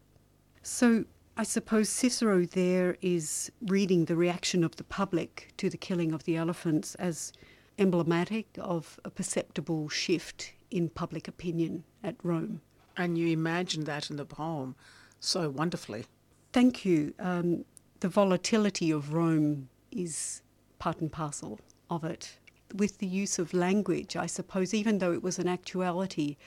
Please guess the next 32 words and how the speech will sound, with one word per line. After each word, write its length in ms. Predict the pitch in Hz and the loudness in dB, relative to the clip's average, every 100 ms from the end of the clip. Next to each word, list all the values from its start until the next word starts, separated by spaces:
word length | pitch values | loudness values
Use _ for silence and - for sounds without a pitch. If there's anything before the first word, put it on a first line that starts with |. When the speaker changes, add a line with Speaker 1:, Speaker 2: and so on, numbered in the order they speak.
| - - - - - | -20 -20 -20 -16 -4
Speaker 1:
I 100 | 180 | -2
had 220 | 190 - | -2 -4
to 160 | - 190 | -4 0
also 580 | 185 214 - 190 160 156 - _ - | 0 0 0 2 2 0 -6 _ -20
think 400 | - 196 180 180 | -2 0 0 -2
of 100 | 165 | -4
it 320 | 170 - - _ _ _ _ | -4 -6 -12 _ _ _ _
from 320 | - 180 170 | -8 -4 -2
today's 800 | - 175 180 175 170 - - - _ - | -4 -2 0 2 0 -4 -8 -14 _ -14
time 480 | - 175 156 160 160 | -6 -2 0 0 -2
and 160 | 160 | -4
how 300 | 165 180 160 | -4 -4 -4
readers 600 | 156 180 175 165 143 - - | -2 -2 0 -2 -4 -10 -4
would 180 | 185 - | -4 -2
be 140 | 165 | -2
revulsed 680 | 165 151 185 156 147 - - - - _ _ - | -2 0 0 0 -4 -6 -8 -18 -20 _ _ -8
by 320 | 165 147 151 | -4 -4 -4
this. 360 | 160 160 - - - - - - | -4 -6 -8 -14 -18 -20 -14 -2
In 120 | 190 | 0
a 60 | 190 | 2
sense, 260 | 208 180 | 2 2
I 80 | 180 | 0
compensated 920 | - 214 202 180 - 156 147 160 143 | 2 2 4 2 0 -2 -2 -4 -4
by 180 | 160 151 | -4 -4
trying 320 | - 175 170 | 0 2 2
to 120 | - | 2
make 220 | 165 156 | -2 -2
the 80 | - | -4
language 800 | 156 165 175 170 165 151 - - - | -2 0 0 0 0 -2 -6 -10 -6
as 460 | 170 165 151 - - _ - - | -4 -4 -6 -12 -14 _ -18 -8
seductive 720 | - 175 180 - - 156 - | -6 -4 -6 -2 0 0 0
and, 400 | 175 175 - | 0 2 0